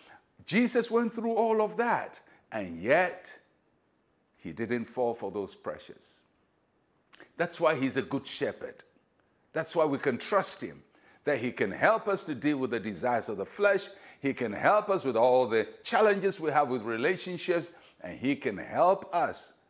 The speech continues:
with all the challenges we have for fulfilling expectations of people.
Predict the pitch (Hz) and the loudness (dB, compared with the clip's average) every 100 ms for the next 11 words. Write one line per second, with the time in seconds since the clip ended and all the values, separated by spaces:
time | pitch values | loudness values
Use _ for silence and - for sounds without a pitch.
0 | _ _ - 98 107 135 131 117 - 165 | _ _ -10 -4 4 4 4 -2 -4 0
1 | 165 156 135 151 - 110 101 104 104 101 | 2 2 0 -2 -4 -8 -4 -2 -2 -2
2 | - _ _ _ - 117 101 113 101 - | -8 _ _ _ -10 -6 -4 -6 -8 -2
3 | 139 120 110 113 110 - 104 98 - 104 | -2 0 -2 -4 -8 -8 -8 -6 -4 -4
4 | - 90 - - 90 - 95 - 73 - | -6 -10 -10 -10 -12 -10 -12 -10 -14 -14